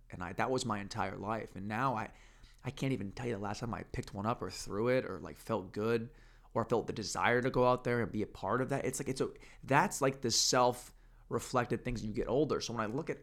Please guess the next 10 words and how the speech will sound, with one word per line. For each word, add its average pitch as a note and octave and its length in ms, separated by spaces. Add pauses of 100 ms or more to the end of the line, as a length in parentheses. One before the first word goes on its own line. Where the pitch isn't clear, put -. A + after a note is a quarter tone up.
art, C3 440 (400)
it - 140
kinda E3 300
makes A2 300
me, G#2+ 320 (2250)
I B2+ 60
don't B2 100
know, A#2 240
it, D#2+ 240 (180)
it, - 200